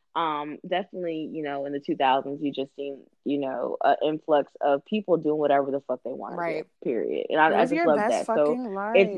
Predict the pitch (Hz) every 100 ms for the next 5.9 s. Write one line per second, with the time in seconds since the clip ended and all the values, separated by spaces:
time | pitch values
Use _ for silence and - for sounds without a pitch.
0 | 170 - 170 175 185 196 196 196 202 233
1 | 226 285 294 302 294 285 311 311 269 254
2 | 247 247 240 254 254 233 233 240 220 214
3 | 208 185 - 202 196 214 214 202 - 208
4 | 202 190 175 165 170 - 185 208 202 208
5 | 214 196 208 220 214 202 196 202